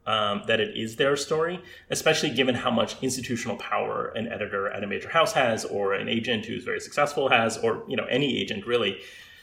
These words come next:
So, you know, I think it's very hard for writers to remember that they can say no, and no can be a really, really powerful tool in your toolkit here.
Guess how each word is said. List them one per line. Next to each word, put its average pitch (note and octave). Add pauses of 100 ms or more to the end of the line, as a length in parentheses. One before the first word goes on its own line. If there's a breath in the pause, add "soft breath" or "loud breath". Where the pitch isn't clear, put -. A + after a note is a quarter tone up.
(200 loud breath)
So, D3
you E3+
know, A#2+
I B2+
think E3
it's C#3+
very D3
hard A#2
for -
writers G#2
to G#2+
remember G2
that F#2+
they F#2+
can F#2
say F#2
no, E2+ (120)
and G#2
no G2+
can -
be G2+
a F#2+
really, G2+
really G2
powerful A2
tool C3+
in A#2+
your G2+
toolkit -
here. -